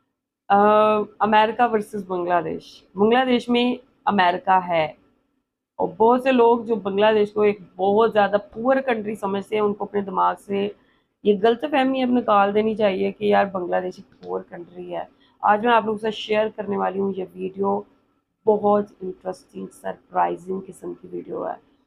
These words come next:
I'm sure ऐसी वीडियो आप लोगों ने पहले कभी नहीं देखी होगी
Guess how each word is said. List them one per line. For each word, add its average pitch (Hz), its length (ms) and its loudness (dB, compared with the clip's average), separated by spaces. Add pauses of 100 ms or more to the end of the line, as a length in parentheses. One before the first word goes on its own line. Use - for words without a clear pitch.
I'm 196 120 0
sure 202 260 -2
ऐसी 190 260 -4
वीडियो 180 260 -6
आप - 180 -4
लोगों 87 180 -8
ने 87 80 -8
पहले 85 300 -10
कभी - 540 -8
नहीं 185 180 -8
देखी 90 300 -10
होगी 165 420 -8